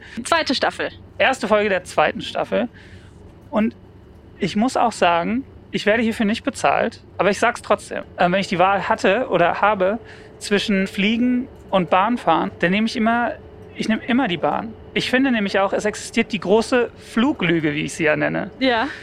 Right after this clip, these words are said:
Speaker 2: Bahnstrecke dauert viereinhalb Stunden, Flug dauert in Anführungsstrichen nur anderthalb. Bin ich immer, das stimmt ja nicht.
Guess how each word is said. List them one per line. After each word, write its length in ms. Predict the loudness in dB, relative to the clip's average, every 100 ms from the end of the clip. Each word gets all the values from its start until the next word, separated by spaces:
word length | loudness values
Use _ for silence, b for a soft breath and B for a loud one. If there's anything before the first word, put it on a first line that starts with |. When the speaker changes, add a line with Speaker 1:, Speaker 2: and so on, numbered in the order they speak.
| B
Speaker 2:
Bahnstrecke 720 | 2 4 2 0 0 2 2
dauert 320 | 2 2 2 0
viereinhalb 400 | 0 2 2 2
Stunden, 520 | 0 0 0 -2 -2
Flug 460 | 0 2 2 0
dauert 200 | 2 2
in 100 | 2
Anführungsstrichen 880 | 0 0 2 2 2 0 0 2 -2 -4 -6
nur 420 | -2 2 2 2 0
anderthalb. 680 | 0 0 0 0 0 -2 -2
Bin 100 | -2
ich 140 | 0
immer, 300 | 0 0 -2 -8 -8
das 120 | -4
stimmt 320 | -2 0 0 0
ja 80 |
nicht. 340 | -2 -4 -14